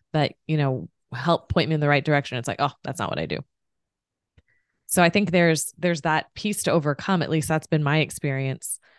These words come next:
um, with, with different lawyers. So I think that's, uh, it's really good to know that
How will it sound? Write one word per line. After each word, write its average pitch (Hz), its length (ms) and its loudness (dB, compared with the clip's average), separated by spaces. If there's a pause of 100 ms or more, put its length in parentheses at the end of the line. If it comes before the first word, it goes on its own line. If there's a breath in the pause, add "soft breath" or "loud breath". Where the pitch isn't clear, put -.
(220 soft breath)
um, 147 440 -2 (120)
with, 147 220 0 (180)
with 151 220 -4
different 151 300 0
lawyers. 135 380 0
So 147 80 0
I 135 60 0
think 147 200 -4
that's, - 380 -2
uh, 135 220 0 (100)
it's 147 160 -2
really 156 180 6
good 151 160 0
to 160 100 -4
know 147 200 2
that 135 180 0